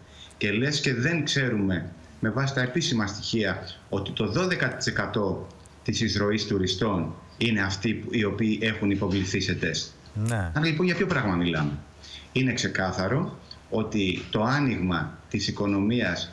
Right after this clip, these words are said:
Speaker 1: σε συνθήκες που επιβάλλ-, που το κριτήριο δεν είναι οι ανάγκες του λαού,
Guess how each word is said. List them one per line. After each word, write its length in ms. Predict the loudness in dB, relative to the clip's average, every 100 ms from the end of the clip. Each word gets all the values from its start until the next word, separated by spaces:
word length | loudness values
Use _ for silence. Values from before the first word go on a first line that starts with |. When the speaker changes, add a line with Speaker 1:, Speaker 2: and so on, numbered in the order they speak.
| -6
Speaker 1:
σε 180 | -2 0
συνθήκες 640 | 0 0 0 0 0 -2
που 280 | 0 -2 -2
επιβάλλ-, 720 | -4 -2 0 0 2 2 0 -4 -10 -2
που 240 | 0 0
το 100 | -2
κριτήριο 460 | -2 -2 0 0 2
δεν 240 | 2 2
είναι 440 | 2 2 2 0 -4 -14 -8
οι 440 | -2 0 2 0 0
ανάγκες 520 | 0 2 2 0 -2
του 100 | 0
λαού, 540 | 0 2 2 2 0